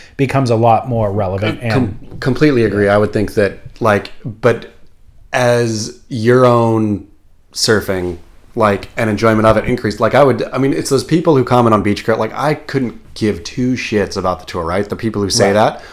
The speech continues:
Speaker 2: where I think, "Come on, but it's fun." But it's fun for me because I need to be distracted. I see their point, though, more and more of, wh-, why would you even be paying attention to it at all? Let's just
Speaker 1: Right.
Speaker 2: all surf. I pay attention to it because I think it's funny, but I see the point, and I would see more and more people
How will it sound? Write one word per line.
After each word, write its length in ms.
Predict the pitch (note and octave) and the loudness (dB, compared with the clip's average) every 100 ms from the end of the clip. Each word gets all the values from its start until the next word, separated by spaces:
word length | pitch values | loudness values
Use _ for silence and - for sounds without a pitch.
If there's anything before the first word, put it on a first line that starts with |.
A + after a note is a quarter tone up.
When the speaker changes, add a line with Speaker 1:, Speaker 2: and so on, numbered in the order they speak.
| - | 0
Speaker 2:
where 100 | C3+ | 0
I 40 | |
think, 160 | D3 E3 | 2 -2
"Come 120 | G#3+ | 2
on, 180 | A3+ A#2+ | 2 4
but 80 | G#2+ | 0
it's 140 | A#2+ | -2
fun." 380 | - F#3 F2+ E2 - - | 2 4 4 -4 -16 -12
But 100 | - | -4
it's 120 | B2 - | -4 2
fun 220 | F#3+ F#3+ | 2 2
for 120 | C3+ | 0
me 260 | A2+ A2 G#2+ | 0 2 0
because 640 | G#2+ A#2 G#2+ F#2+ F2 - - - | -2 0 0 0 -4 -12 -18 -10
I 160 | G#2 A2 | -2 0
need 160 | A2 A2 | 0 -2
to 60 | |
be 100 | G#2 | -2
distracted. 720 | F#2 - G2 G2 C#3+ D3+ D#3+ - | -4 -4 -4 -4 -4 -4 -6 -8
I 160 | A#2+ A2+ | -4 -4
see 400 | - - C3 C3+ | -6 -6 -2 0
their 280 | A#2 A#2 A#2 | 2 6 4
point, 440 | A2+ A2 A2 C#3+ C3+ | 4 2 2 2 4
though, 300 | D3 E3+ C3+ | 4 4 0
more 360 | C3+ A#2+ B2 | 0 2 4
and 100 | A#2 | 2
more 280 | A2 A#2 D3 | 4 4 4
of, 280 | B2 A2 G2 - - - - - - - | 2 -2 -4 -16 -20 -20 -20 -20 -20 -10
wh-, 280 | G#2 - A2 | -8 -8 -10
why 320 | G2+ G#2 C3+ | -4 0 0
would 120 | D3+ | 2
you 80 | C3+ | 0
even 120 | A#2+ | -2
be 100 | G#2+ | -2
paying 260 | G#2 A#2 G2 | -6 -6 -8
attention 440 | - - B2+ B2 | -8 -6 -6 -4
to 100 | G2 | -6
it 40 | F2 | -4
at 80 | F2+ | 0
all? 240 | G#2+ E2 | 2 2
Let's 180 | F#2 F#2 | -4 -4
just 180 | G#2+ F2+ | -4 -4
Speaker 1:
Right. 60 | |
Speaker 2:
all 60 | F#2 | -4
surf. 180 | G#2+ E2+ | -4 -4
I 120 | G#2+ | -4
pay 120 | - | -4
attention 340 | G2 G2 - F#2 | -6 -8 -10 -8
to 120 | F#2+ | -6
it 60 | F#2+ | -8
because 180 | - | -8
I 100 | F#2+ | -8
think 160 | F2+ F2 | -6 -10
it's 100 | E2 | -8
funny, 280 | - G2+ E2+ | -4 -4 -4
but 160 | D#2+ | -2
I 80 | G2 | -2
see 800 | F2+ - - B2 A#2+ A#2 A2 G#2+ | -2 -6 -2 0 2 2 0 0
the 240 | - G#2 | -2 -4
point, 420 | - A2 G2+ F#2+ F#2+ | -2 0 2 0 -2
and 100 | A2 | 0
I 60 | |
would 160 | G#2+ G#2 | 0 0
see 160 | C3+ B2+ | 0 0
more 260 | A2 A2+ | 2 2
and 100 | A2 | 2
more 180 | G#2 G#2 | 2 0
people 440 | A#2 A2 B2+ D#3 | -2 -2 -2 -2